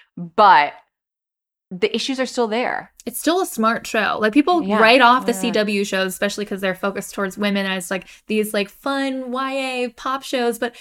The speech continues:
Speaker 1: A
Speaker 2: they
Speaker 1: lot of
Speaker 2: cover
Speaker 1: dudes watch them. A
Speaker 2: And a
Speaker 1: lot
Speaker 2: lot
Speaker 1: of
Speaker 2: of
Speaker 1: dudes.
Speaker 2: dudes. Yeah,
Speaker 1: So
Speaker 2: like,
Speaker 1: many dudes.
Speaker 2: it's, it's just, they're so overwritten and people just kind of shrug them off, but it's, it's great that there are people like you who actually care about it.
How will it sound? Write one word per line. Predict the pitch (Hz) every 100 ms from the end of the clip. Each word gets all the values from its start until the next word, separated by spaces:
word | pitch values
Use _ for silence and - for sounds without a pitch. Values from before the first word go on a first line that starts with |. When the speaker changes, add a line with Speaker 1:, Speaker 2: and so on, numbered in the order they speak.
| - 175
Speaker 1:
A |
Speaker 2:
they | -
Speaker 1:
lot | 427
of |
Speaker 2:
cover | 254 285 277
Speaker 1:
dudes | 554 285 190
watch | 156 151 -
them. | 160 143 143
A |
Speaker 2:
And | 254 302
a |
Speaker 1:
lot | - 359
Speaker 2:
lot | 285
Speaker 1:
of |
Speaker 2:
of | 196
Speaker 1:
dudes. | 254 196 170 160
Speaker 2:
dudes. | 247
Yeah, | 240 -
Speaker 1:
So | 269
Speaker 2:
like, | 285
Speaker 1:
many | 359 240
dudes. | 165 135 339
Speaker 2:
it's, | 320 - -
it's | 285 269
just, | 294 - 311
they're | 285
so | 269 - 262 269 269
overwritten | 233 233 226 196 - 220
and |
people | 214 214
just | 208
kind | 254 202
of | 196
shrug | 214 190
them | 190 240
off, | 320 302
but | 226 214
it's, | 196 -
it's | 208 185 -
great | 196 202 202 196
that | 208
there | 208
are | 196
people | 208 202
like | 190 196
you | 185
who |
actually | 180 - 190
care | - 185 180
about | 175 - -
it. | -